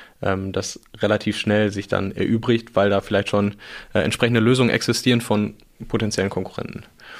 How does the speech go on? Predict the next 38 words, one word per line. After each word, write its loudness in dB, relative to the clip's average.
Ähm, 0
grundsätzlich 0
kann 0
man 2
aber 4
auch 2
den 0
Pitch 2
selber 4
schon 0
mal 2
sehr 2
gut 0
vorbereiten, 2
also -2
mit 0
allem, 0
was -2
dazugehört 2
letztendlich -4
und, 2
äh, 4
den 4
vielleicht 2
auch 2
schon 2
mal 2
proben. 0
Also 0
idealerweise 4
vielleicht, 2
äh, 2
bei 0
Freunden, 2
Bekannten -2
einfach 0
schon 0
mal 0